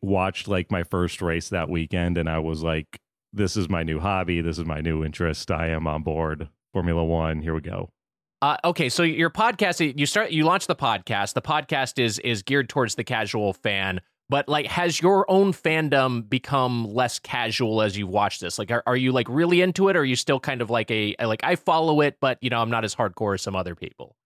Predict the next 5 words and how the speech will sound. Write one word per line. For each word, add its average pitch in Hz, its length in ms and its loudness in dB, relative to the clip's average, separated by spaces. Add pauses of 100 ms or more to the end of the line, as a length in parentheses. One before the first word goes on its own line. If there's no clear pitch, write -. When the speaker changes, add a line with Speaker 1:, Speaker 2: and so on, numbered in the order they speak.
(140)
Speaker 1:
Um, 156 520 2 (260)
I, 196 220 -2
I 156 80 0
definitely 208 400 2
feel 147 640 2